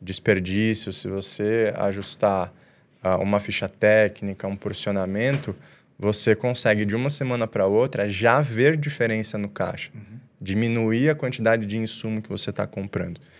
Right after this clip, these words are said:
Speaker 1: né? Então, a gente acaba sempre focando primeiro no custo variável, porque é onde vai trazer o maior, maior resultado possível.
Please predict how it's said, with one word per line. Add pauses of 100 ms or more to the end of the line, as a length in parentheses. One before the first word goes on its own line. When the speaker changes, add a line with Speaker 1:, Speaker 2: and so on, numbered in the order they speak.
(300)
Speaker 1:
né?
Então, (360)
a
gente
acaba
sempre
focando
primeiro
no
custo
variável,
porque
é
onde
vai
trazer
o
maior,
maior
resultado
possível.